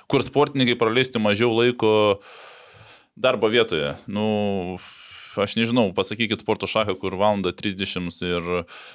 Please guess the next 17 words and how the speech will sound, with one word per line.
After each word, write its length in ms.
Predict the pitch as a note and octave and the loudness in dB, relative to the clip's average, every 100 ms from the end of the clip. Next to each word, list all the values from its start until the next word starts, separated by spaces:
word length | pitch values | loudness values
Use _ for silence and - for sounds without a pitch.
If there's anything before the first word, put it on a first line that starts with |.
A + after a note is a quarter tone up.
| _ | _
ir 200 | G#2 G2 | -2 0
namo, 520 | G2 F#2+ A2 A2+ A2+ | 0 0 2 4 2
kitos 260 | G#2+ G#2+ G2+ | 0 -4 -2
sporto 280 | G#2+ F#2+ G2 | -4 -4 -2
šakos 680 | G#2+ G#2 F#2+ F#2 - - | -2 -2 -2 -4 -6 -10
keturios, 440 | - G#2 G2+ F#2+ - | -2 -2 -2 -6 -6
penkios 400 | G#2+ G2+ F#2 - | -6 -4 -6 -2
valandos. 600 | F2+ F2+ F2 E2+ E2 - | -2 -2 -4 -6 -6 -6
Nu, 380 | G2 G2 F#2 E2 | -4 -2 -4 -8
sunku 320 | - D3 A#2 | -4 -2 -2
sugalvoti. 560 | B2 A2+ B2 A#2 - E2 | 0 0 2 0 -2 0
Tai 200 | G#2 G#2 | 2 2
futbolininkai 520 | - A2 A2+ G#2+ G#2 | 2 -2 -2 0 -2
tuo 140 | A2 A#2 | 0 2
dėkingi, 420 | G#2 - C#3+ B2+ | 0 -2 -2 -2
bet, 420 | F#2 A2 A2 - | 2 4 4 2
e, 320 | A2+ G#2+ G#2+ | 2 4 2